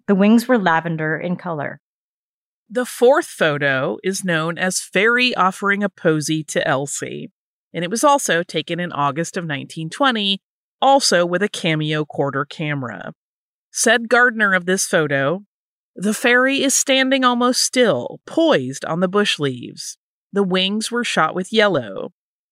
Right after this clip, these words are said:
Speaker 2: An interesting point is shown in this photograph. Elsie is not looking directly at the sprite. The reason seems to be that the human eye is disconcerting.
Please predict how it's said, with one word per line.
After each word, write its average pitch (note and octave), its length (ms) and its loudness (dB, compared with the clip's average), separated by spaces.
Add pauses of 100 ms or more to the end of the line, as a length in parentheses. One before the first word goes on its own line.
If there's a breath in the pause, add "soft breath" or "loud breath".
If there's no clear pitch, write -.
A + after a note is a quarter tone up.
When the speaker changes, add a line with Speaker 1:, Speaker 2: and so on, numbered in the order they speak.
(120)
Speaker 2:
An A#3+ 120 2
interesting F#4+ 640 0
point F4+ 420 0
is B3 140 2
shown G3 340 0
in G3+ 80 -2
this A3 220 -2
photograph. D#3 800 0 (540)
Elsie B3 580 0
is B3 160 2
not C#4+ 400 2
looking F3 340 -2
directly D#3+ 480 0
at E3 100 -4
the G3 80 -4
sprite. A3 500 2 (720)
The G3 80 -4
reason B3 460 0
seems A3 300 -4
to G#3+ 100 -8
be G3 240 0
that G#3+ 180 -2
the A#3 60 -4
human D4+ 420 0
eye G#3+ 220 2
is A#3+ 160 0
disconcerting. A#3 1040 -2